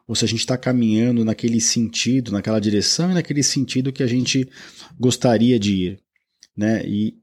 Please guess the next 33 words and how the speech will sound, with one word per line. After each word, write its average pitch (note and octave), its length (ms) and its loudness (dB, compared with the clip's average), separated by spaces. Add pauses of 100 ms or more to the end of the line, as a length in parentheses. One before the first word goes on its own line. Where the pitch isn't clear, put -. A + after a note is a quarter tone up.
(100)
e G2+ 560 -2
a A2+ 80 -2
virada B2+ 320 0
do A#2 220 2
ano B2+ 140 2
é C3+ 40 2
uma C3 180 2
época B2 300 0
muito B2+ 320 -2
comum C#3+ 380 -4
disso. A2 420 -2 (560)
Agora, A#2 260 0
se C3 140 0
você C3 180 2
quer D3+ 140 0
sair C#3+ 220 4
na A#2+ 120 2
frente B2+ 340 0
dos G2+ 220 -2
outros, A#2+ 320 0
independente A2+ 560 0
da B2 160 2
área A2 220 4
que G#2+ 140 -4
você G2+ 280 -4
tá, B2 320 -2 (840)
ah, G2 320 -4
em F#2+ 140 -4
termos G2+ 320 -2
de G2 60 -8
trabalho, G#2+ 640 0
você, B2 680 0
ah, G#2+ 720 0